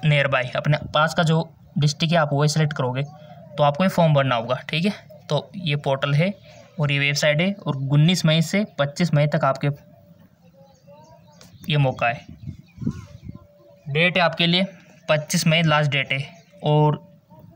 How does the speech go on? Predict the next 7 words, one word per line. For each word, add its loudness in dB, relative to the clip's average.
candidate 2
who 2
have 4
complete 2
basic 0
registration, 2
अब 0